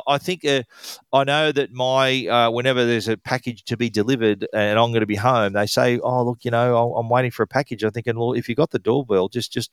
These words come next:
log into the, uh, Arlo app. You can answer the door yourself and tell them what you want to do." I did this the other day. I wasn't even home. Someone rang the doorbell, said, "Yeah, mate, that's fine. You, can you put it at the door?" They said, "Are, are you Stephen?" I said, "Yep." And they said that tick, tick the box and the delivery's done.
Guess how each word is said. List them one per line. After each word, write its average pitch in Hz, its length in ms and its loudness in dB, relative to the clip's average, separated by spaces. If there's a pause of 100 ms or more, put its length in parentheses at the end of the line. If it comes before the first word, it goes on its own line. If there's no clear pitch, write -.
log 123 240 -8
into 117 180 -4
the, 101 300 0
uh, 104 160 -4
Arlo 113 380 2
app. 98 180 -2
You 107 100 -10
can 101 180 -8
answer 104 320 -6
the 104 100 -8
door 104 200 0
yourself 110 460 -2
and 98 180 -14
tell 117 140 2
them 107 100 0
what 104 160 0
you 110 80 -8
want 101 160 -2
to - 80 -20
do." 107 300 0
I 107 60 2
did 113 180 -8
this 113 160 -6
the 113 80 -2
other 113 160 -2
day. - 220 -2 (440)
I 107 60 4
wasn't 113 320 0
even 104 180 -8
home. 113 460 -4 (320)
Someone 120 400 0
rang 113 180 2
the 104 80 -2
doorbell, 113 380 0
said, 120 160 -6
"Yeah, 139 100 2
mate, 135 180 2
that's 123 160 0
fine. 131 280 0
You, 117 80 -12
can 120 140 -10
you 117 80 -6
put 127 180 -2
it 120 80 2
at 120 80 -2
the 110 80 -12
door?" 127 260 2
They 113 80 4
said, 117 180 0
"Are, 110 200 4
are 113 60 4
you 113 340 0
Stephen?" 123 340 0
I 110 60 0
said, 110 240 -2
"Yep." 131 200 2
And 107 120 -4
they 107 80 0
said 110 220 -2
that 117 180 2 (100)
tick, 151 160 -2 (160)
tick - 200 -4
the 123 100 -4
box - 460 0 (340)
and 110 180 -2
the 113 60 -2
delivery's 107 460 -4
done. 160 200 2